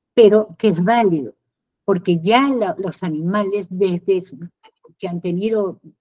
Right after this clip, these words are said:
quince, veinte años de selección muestran, porque aquí se está hablando de un kilo a los tres meses, pero ya muestran una diferencial con relación a las bases genéticas nativas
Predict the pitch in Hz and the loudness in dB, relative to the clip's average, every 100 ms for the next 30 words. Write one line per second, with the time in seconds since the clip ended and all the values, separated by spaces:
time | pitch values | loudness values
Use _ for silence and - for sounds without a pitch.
0 | 160 _ _ _ 247 247 190 190 226 220 | -20 _ _ _ 2 2 0 -2 -2 -2
1 | 226 226 196 180 180 160 151 - 233 208 | -2 -2 -4 -6 -6 -8 -8 -8 -6 -6
2 | 180 226 240 - 160 135 _ _ _ _ | -2 0 0 -4 -16 -16 _ _ _ _
3 | _ _ _ - 180 175 247 220 214 - | _ _ _ -14 -10 -6 -6 -4 -6 -2
4 | 208 208 214 220 208 190 196 175 - 262 | -2 0 0 0 0 -2 -4 -6 -2 0
5 | 240 185 170 - 202 160 226 196 - _ | 0 -2 -6 -10 -10 -6 -6 -6 -10 _
6 | _ _ _ _ _ _ _ _ _ _ | _ _ _ _ _ _ _ _ _ _
7 | _ - 220 214 214 - 180 196 185 226 | _ -6 -2 -2 -4 -6 -4 -2 0 0
8 | 214 - 190 190 202 190 180 190 160 156 | -2 -8 -8 -8 -8 -8 -8 -8 -8 -10
9 | - 214 196 196 165 147 175 208 202 190 | -6 -4 -4 -6 -8 -6 -2 0 0 -2
10 | - 175 175 - _ _ - 165 147 196 | -6 -4 -6 -8 _ _ -8 -8 -2 -2
11 | 214 220 - 208 202 190 196 208 208 208 | -2 -4 -4 -4 -2 -6 -2 0 0 -2
12 | 208 196 196 185 | -2 -2 -2 -8